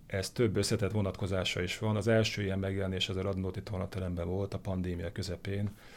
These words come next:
Ez a doktori kutatásomhoz is kötődik, ez a munka, tulajdonképpen ez volt a mestermunkája a momihez köthető doktori tanulmányaimnak, ez ott meg is jelent,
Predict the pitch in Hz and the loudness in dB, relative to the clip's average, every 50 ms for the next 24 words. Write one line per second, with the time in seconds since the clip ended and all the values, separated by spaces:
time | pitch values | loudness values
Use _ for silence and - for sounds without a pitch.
0 | - - - - - - - - - 104 95 107 92 113 107 110 - 101 92 92 | -20 -20 -20 -20 -20 -20 -18 -10 -6 -2 -2 0 2 2 0 2 0 0 0 0
1 | - 110 110 - 95 92 92 - - 95 90 98 90 92 92 - - - 101 98 | -2 -2 -2 0 0 0 0 -2 -4 -4 -4 -4 -4 -4 -4 -6 -4 -4 -6 -6
2 | - 98 92 90 92 90 - 92 90 92 92 98 98 - 98 - 104 101 95 92 | -4 -6 -4 -4 -4 -4 -4 -4 -4 -2 -2 -4 -2 -4 -4 -2 -2 -2 0 0
3 | 95 92 - 95 98 92 95 92 - 98 90 - 92 90 90 - - - 98 90 | -2 -2 -4 -4 -4 -2 -4 -2 -4 -6 -6 -4 -4 -4 -4 -4 -4 -6 -6 -6
4 | 87 87 90 - - 92 87 85 87 87 87 87 87 90 95 - - - 98 95 | -6 -6 -6 -8 -8 -6 -6 -6 -4 -4 -4 -4 -4 -6 -8 -10 -8 -6 -4 -2
5 | 95 92 92 90 87 92 - - - 92 - - 92 - - 87 90 90 90 95 | -2 -2 -2 -2 -4 -6 -6 -6 -8 -8 -6 -8 -10 -8 -6 -6 -4 -4 -4 -6
6 | 107 - 113 98 95 90 - - 92 90 90 87 90 - 92 92 95 101 104 107 | -8 -8 -8 -8 -8 -8 -8 -8 -6 -4 -4 -6 -6 -6 -6 -4 -2 -2 0 0
7 | 107 110 117 117 113 113 117 110 107 - 110 95 95 90 - - 98 92 92 - | 0 0 0 0 0 0 0 0 -2 -4 -4 -4 -4 -4 -4 -4 -6 -4 -4 -4
8 | - - 101 95 104 113 120 123 117 - | -6 -4 -4 -2 -2 0 -2 -2 -4 -6